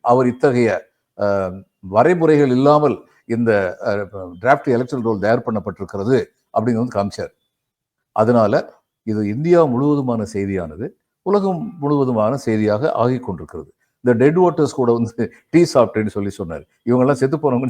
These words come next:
சொல்லியிருக்காங்க தேர்தல் ஆணையம், ஆனா இவங்கெல்லாம் உயிரோட தான் இருக்காங்க. அவங்க கூட உட்கார்ந்து டீ சாப்பிட்டேன்.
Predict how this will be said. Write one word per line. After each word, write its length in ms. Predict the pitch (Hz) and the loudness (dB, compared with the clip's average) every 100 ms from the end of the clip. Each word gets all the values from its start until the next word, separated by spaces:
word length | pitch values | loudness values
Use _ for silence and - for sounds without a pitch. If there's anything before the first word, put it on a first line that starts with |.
| - | -4
சொல்லியிருக்காங்க 580 | 107 104 101 87 98 135 _ _ | -4 -2 -4 -4 -6 -8 _ _
தேர்தல் 320 | - 120 113 98 | 2 4 4 2
ஆணையம், 260 | 85 117 | -2 0
ஆனா 140 | 127 127 | 2 2
இவங்கெல்லாம் 420 | 131 123 131 107 | 2 2 2 2
உயிரோட 200 | 113 110 | 2 2
தான் 100 | 117 | 0
இருக்காங்க. 460 | 98 92 78 92 - _ - | -4 -8 -8 -12 -14 _ 0
அவங்க 220 | 123 127 | 2 4
கூட 60 | 123 | 2
உட்கார்ந்து 280 | 113 107 - | 2 -2 -2
டீ 80 | 107 95 | -4 -4
சாப்பிட்டேன். 300 | 78 - | -10 -12